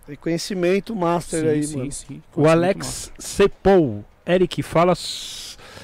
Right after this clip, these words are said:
Speaker 3: fala da sua experiência, como foi tocar como, como, com uma orquestra e o que, e o que,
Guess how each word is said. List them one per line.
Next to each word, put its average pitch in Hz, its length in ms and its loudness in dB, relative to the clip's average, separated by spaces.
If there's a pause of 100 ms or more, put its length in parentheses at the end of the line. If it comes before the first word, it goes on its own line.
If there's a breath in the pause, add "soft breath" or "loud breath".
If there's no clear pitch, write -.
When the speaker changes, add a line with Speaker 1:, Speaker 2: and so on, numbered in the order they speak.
Speaker 3:
fala 180 200 0
da 180 100 2
sua 185 140 0
experiência, 170 540 2
como 180 180 -2
foi 175 200 2
tocar 160 340 2
como, 156 420 0 (140)
como, 170 340 0 (100)
com 156 560 0
uma 151 180 -2
orquestra 160 600 -2 (540 soft breath)
e 143 80 2
o 151 40 0
que, 156 200 -2 (220)
e 147 180 0
o 143 40 -2
que, 156 200 -2